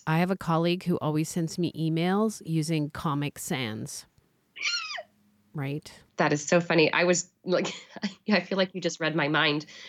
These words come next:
Speaker 2: because I was going to say I had a Comic Sans moment earlier in the week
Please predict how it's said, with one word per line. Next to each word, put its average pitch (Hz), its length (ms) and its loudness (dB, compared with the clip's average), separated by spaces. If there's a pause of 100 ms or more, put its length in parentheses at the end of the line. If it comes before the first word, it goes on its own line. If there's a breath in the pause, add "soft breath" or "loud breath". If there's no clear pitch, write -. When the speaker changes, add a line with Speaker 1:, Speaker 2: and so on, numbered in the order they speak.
Speaker 2:
because 185 380 2
I 175 100 0
was 175 140 0
going 170 160 2
to 170 80 -4
say 165 220 4
I 151 80 4
had 170 180 0
a 156 60 0
Comic 170 460 -2
Sans 151 480 0
moment 156 520 2 (400 loud breath)
earlier 165 400 8
in - 160 2
the 147 80 2
week 147 360 2